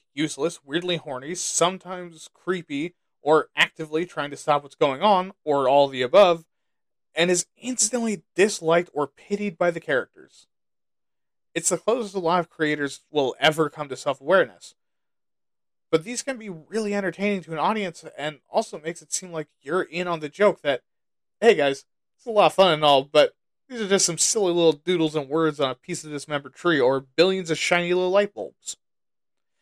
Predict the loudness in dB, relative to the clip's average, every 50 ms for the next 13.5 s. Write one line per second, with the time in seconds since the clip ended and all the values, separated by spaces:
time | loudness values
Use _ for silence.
0 | _ _ _ _ -2 -2 -2 -2 _ _ _ _ _ _ -8 0 2 4 4 4
1 | 2 -2 _ _ _ -2 -2 -2 -2 -2 -8 -8 -8 -8 -12 -16 -12 -8 -6 -4
2 | -4 -4 -2 -2 -2 -2 -2 -6 -8 -8 -4 0 2 2 2 2 2 0 0 0
3 | -4 -6 -6 -6 -2 0 2 2 2 0 -2 -6 -18 -20 -18 -12 0 2 2 2
4 | 2 -2 _ _ _ _ _ _ _ -8 -4 -2 -2 -2 -2 -4 -4 -4 2 4
5 | 4 4 4 2 -4 0 0 0 0 0 -2 -2 0 2 2 4 4 4 4 2
6 | -4 -12 _ _ _ _ _ _ _ _ _ _ _ _ _ _ -2 0 0 2
7 | 2 0 -4 -6 _ _ _ _ _ _ _ -14 -6 -2 -2 0 0 -2 -4 -4
8 | -6 -6 -6 -6 -10 -18 -20 -20 -20 -12 -8 -8 -8 -8 -10 -20 _ _ -12 -8
9 | -4 -4 -2 -4 -4 -6 -6 -14 -14 -16 _ _ _ _ _ _ _ _ _ _
10 | _ _ _ _ _ -10 -6 -6 -6 -8 _ -10 -10 -6 0 0 0 2 2 -2
11 | -4 -4 -6 -18 _ _ -18 -18 -18 _ _ _ -20 -20 _ _ _ _ _ _
12 | _ _ _ _ _ _ _ _ _ _ _ -10 -8 -8 -8 _ _ _ -6 -4
13 | -4 -4 -4 -8 -14 -16 -16 -20 -20 _